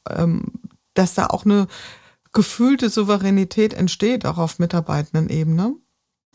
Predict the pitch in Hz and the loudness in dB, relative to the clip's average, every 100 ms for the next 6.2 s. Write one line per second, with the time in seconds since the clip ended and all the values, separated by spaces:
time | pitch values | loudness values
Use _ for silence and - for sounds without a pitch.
0 | _ - - 165 170 190 185 160 165 196 | _ -4 0 0 0 0 0 0 0 2
1 | 165 160 180 190 175 - 185 196 147 143 | 0 0 2 0 -2 -4 -2 0 0 -2
2 | 147 - - 165 - 208 220 185 202 190 | 0 -2 -2 -4 -2 0 0 2 0 2
3 | 190 190 - _ - 254 190 156 147 156 | 0 0 -4 _ 2 2 2 -2 -2 -2
4 | 143 139 147 160 233 240 - 214 226 - | 0 0 0 0 0 0 0 0 0 -2
5 | - 226 - 220 - 185 175 170 - 165 | -4 -4 -2 -4 -4 -4 -4 -4 -2 -4
6 | - - | -6 -14